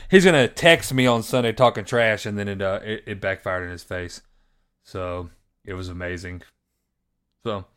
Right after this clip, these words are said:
that's how our pick'ems went for anybody that was keeping count. So I guess now I'll go ahead and roll into week twelve. Sorry about that. <laughs> Week twelve, man, we got, uh, Packers at the Lions. The Lions seem to have forgot how to play this week,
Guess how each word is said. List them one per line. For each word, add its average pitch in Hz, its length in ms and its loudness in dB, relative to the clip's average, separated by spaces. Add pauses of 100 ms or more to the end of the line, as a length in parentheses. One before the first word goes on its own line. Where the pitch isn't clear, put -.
(680)
that's 165 260 6
how 160 140 6
our 147 200 4
pick'ems 113 500 0
went 104 380 -4
for 107 160 -6
anybody 101 320 -2
that 101 80 -2
was 95 100 -10
keeping 95 380 -8
count. 92 320 -8
So - 140 -10
I 95 60 -6
guess 131 300 -2
now 117 220 2
I'll 104 140 2
go 101 180 -4
ahead 98 160 -4
and 92 120 -10
roll 92 200 -4
into 90 140 -10
week 90 240 -10
twelve. 90 280 -8 (400)
Sorry 104 340 2
about 90 300 -4
that. 87 320 -6 (1200)
<laughs> 160 240 4 (560)
Week 175 180 6
twelve, 185 240 8
man, 160 180 2
we 165 80 0
got, 139 220 4
uh, 120 180 2
Packers 175 600 2
at 147 240 2
the 131 80 0
Lions. 131 540 0 (480)
The 123 100 0
Lions 151 380 4
seem 156 220 2
to 151 60 4
have 135 100 0
forgot 127 360 0
how 131 120 6
to 117 80 0
play 127 360 4
this 139 260 0
week, 160 440 -2